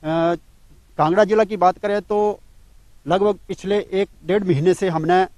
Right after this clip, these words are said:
बीस हजार के करीब किसानों से संपर्क किया, सीधे संपर्क करके बूथ स्तर पे हमारे कार्यकर्ताओं ने, और हस्ताक्षर अभियान, इन तीनों बिलों के समर्थन में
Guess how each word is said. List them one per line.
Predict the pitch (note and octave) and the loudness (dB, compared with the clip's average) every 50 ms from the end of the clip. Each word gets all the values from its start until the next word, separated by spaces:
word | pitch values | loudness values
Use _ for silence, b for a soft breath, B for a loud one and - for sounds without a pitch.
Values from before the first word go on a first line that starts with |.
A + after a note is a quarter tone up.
| - - - - - _ - _ _ _ - - _ _ - _ - - - - - | -20 -20 -20 -20 -20 _ -20 _ _ _ -20 -20 _ _ -20 _ -20 -20 -20 -10 -6
बीस | F#3+ A3 B3+ F#3+ B3 | -4 -4 -2 0 0
हजार | G#3 F#3+ E3+ E3+ F3 E3+ | 0 2 2 2 2 2
के | G3 F#3 | -2 -6
करीब | - F3+ F3+ F3+ - | -6 -6 -6 -6 -8
किसानों | - F3 - D#3+ D#3 D3+ E3+ | -10 -8 -4 -4 -4 -4 -4
से | - - E3 | -6 -6 -10
संपर्क | - - D3 C3+ D#3 D#3+ D3+ - | -8 -8 -6 -4 -4 -6 -6 -8
किया, | - D3+ D#3 D3+ | -6 -4 -4 -4
सीधे | C#3 - E3 E3 F3 E3+ | -4 -6 -8 -10 -10 -10
संपर्क | - E3 C#3 C3 C#3+ D#3+ - - | -10 -8 -8 -8 -8 -8 -8 -12
करके | C#3+ A2+ - - D3 D#3+ - - - - _ _ _ - C3 | -14 -14 -12 -12 -12 -12 -12 -16 -20 -20 _ _ _ -16 -10
बूथ | C3+ D3 F#3 F3 - | -8 -6 -6 -6 -8
स्तर | F#3+ - - D#3+ | -8 -6 -4 -6
पे | D#3+ - E3+ E3 | -4 -4 -6 -4
हमारे | D#3 D3+ C#3 D3+ | -4 -4 -4 -4
कार्यकर्ताओं | D#3+ - D3 C#3+ C#3+ D3 C#3+ - - C#3+ C#3+ | -4 -4 -4 -6 -4 -6 -8 -8 -8 -8 -6
ने, | C3+ D3+ F4+ G4 _ - - - - _ - | -6 -6 -8 -10 _ -20 -20 -20 -20 _ -6
और | D3+ F3+ F#3+ | -4 -2 -2
हस्ताक्षर | E3 F#3+ F#3+ - - - C#3+ - - - A3+ | -2 -2 -4 -4 -4 -6 -6 -4 0 0 2
अभियान, | A3 F#3 E3+ C#3+ A#2 A2 _ _ - - - _ _ - - - D#3 | 2 4 2 0 0 -4 _ _ -20 -20 -20 _ _ -20 -16 -8 -6
इन | E3+ F#3+ | -6 -6
तीनों | E3 - G#3 A3+ A#3 C4+ B3 | -6 -6 -6 -4 -2 0 0
बिलों | F3+ F#3+ F3+ F#3 G3 | 0 0 0 0 -2
के | F3+ - - | -2 -4 -8
समर्थन | - E3 E3+ D#3+ - - F3+ F3 | -6 -4 -4 -4 -4 -4 -6 -6
में | E3+ D#3 D#3 F3 | -4 -4 -6 -6